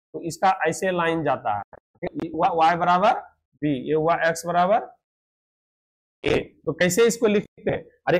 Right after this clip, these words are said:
एक्स पहले किसका लिखा जाता है? पहले X वाला का लिखा जाता है,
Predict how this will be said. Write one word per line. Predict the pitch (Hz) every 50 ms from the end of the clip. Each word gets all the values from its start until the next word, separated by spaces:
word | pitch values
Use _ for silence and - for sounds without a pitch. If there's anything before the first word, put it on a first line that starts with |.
| - 147
एक्स | 165 196 190 - - -
पहले | 175 156 165 180 202 190
किसका | - 208 - - - 233 226
लिखा | 226 226 190 208 220
जाता | 214 220 202 214 220 190 175
है? | 156 123 107 98 - - _ _ _ -
पहले | 151 165 175 185 185 - - 190
X | 202 202 - -
वाला | 196 190 185 185
का | 170 180 175
लिखा | 170 156 - - 147
जाता | 139 131 117 - - 107
है, | 101 101 98